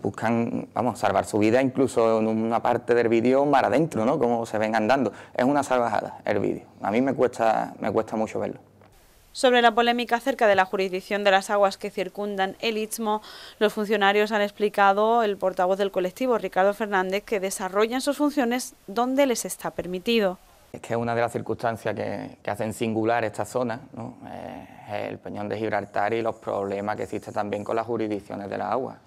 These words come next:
Speaker 1: El ministro lo estaba, el ministro de Asuntos Exteriores, eh, a, a, lo visto en el Europa Sur, que volvía a re-, a,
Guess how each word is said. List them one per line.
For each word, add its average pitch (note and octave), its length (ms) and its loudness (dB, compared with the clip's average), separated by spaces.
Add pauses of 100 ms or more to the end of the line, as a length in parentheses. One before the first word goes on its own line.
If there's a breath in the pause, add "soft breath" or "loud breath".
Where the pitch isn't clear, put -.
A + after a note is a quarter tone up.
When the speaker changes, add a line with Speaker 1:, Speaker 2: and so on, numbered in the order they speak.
(260)
Speaker 1:
El - 120 -16
ministro G#2+ 500 -4
lo A2 80 -4
estaba, G#2 440 -6
el - 580 -20
ministro - 200 -10
de A2 40 -2
Asuntos A2 260 -6
Exteriores, A#2 460 -4 (200)
eh, G#2+ 400 -6
a, A2 600 -12
a, - 60 -16
lo A2 100 -4
visto G#2+ 240 -6
en G#2 60 -8
el G#2 60 -8
Europa G#2+ 240 -4
Sur, G#2+ 200 -6
que G#2+ 80 -6
volvía G2+ 320 -8
a - 20 -10
re-, G#2 220 -8
a, F#2 240 -8